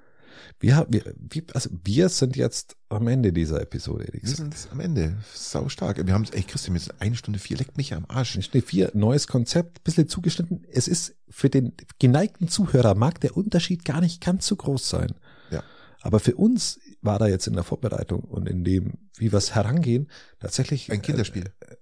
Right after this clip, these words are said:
Speaker 1: ja, ein Kinderspiel und aber auch
Speaker 2: Fast.
Speaker 1: eine, eine, eine andere Herangehensweise.
Speaker 2: Ja, sehe ich auch so.
Speaker 1: Kannst du mal Bescheid geben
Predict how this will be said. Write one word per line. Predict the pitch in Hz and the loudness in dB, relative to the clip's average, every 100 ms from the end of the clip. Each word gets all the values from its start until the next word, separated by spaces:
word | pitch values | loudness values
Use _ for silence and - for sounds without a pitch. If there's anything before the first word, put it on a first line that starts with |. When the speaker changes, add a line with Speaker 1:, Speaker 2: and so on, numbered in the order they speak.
| - - - - - | -20 -20 -20 -20 -14
Speaker 1:
ja, | - 107 | -4 -4
ein | - | -4
Kinderspiel | 104 156 139 - 156 | -4 -4 -4 -4 -6
und | - 143 | -2 -2
aber | - - | -2 -4
auch | 123 | -2
Speaker 2:
Fast. | 90 123 | -2 0
Speaker 1:
eine, | 117 - | -2 -2
eine, | 127 117 - | -2 -2 -4
eine | - 120 - - - - - | -4 -6 -6 -16 -18 -16 -2
andere | 165 180 117 | 2 2 2
Herangehensweise. | 95 82 82 80 - - - - - - | 0 -2 -4 -8 -8 -10 -10 -8 -10 -14
Speaker 2:
Ja, | - - | -20 -12
sehe | - | -8
ich | - | -8
auch | - | -8
so. | - - - _ - - - | -10 -12 -16 _ -20 -10 -2
Speaker 1:
Kannst | 147 | 2
du | 151 | 2
mal | |
Bescheid | 117 - 135 - | 2 2 2 4
geben | 131 120 - | 2 2 -2